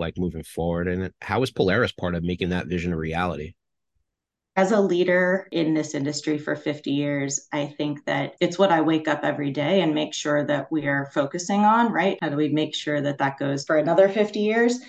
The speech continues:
Speaker 2: I think that making sure that we don't lose sight of our dealer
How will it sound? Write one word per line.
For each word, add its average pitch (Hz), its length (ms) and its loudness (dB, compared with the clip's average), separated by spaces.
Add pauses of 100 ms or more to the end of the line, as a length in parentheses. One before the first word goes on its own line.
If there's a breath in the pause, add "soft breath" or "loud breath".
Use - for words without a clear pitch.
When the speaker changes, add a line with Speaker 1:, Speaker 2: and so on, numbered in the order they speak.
(320 loud breath)
Speaker 2:
I 190 100 -2
think 190 300 -2
that 165 400 2 (240)
making 175 560 0
sure 170 500 2
that 151 400 0
we 160 220 -2
don't 160 280 -2
lose 156 320 0
sight 156 360 0
of 143 80 -6
our 143 140 -2
dealer 185 600 4